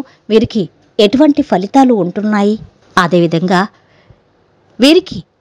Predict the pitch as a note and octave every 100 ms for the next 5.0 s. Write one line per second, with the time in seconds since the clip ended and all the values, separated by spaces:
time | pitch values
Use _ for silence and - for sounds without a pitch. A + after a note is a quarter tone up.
0 | _ - F#3 A#3+ B3 E4 - E4+ - -
1 | F3 G3+ - A3+ F#3+ G#3 F3+ F3 F#3+ G3+
2 | B3 _ A3+ A3+ C#4+ D#4 D4+ C#4+ B3+ A3
3 | G#3 A#3+ C#4 F#3+ D3 C#3 C3+ - _ _
4 | _ _ _ _ _ B3 B3+ C#4 E4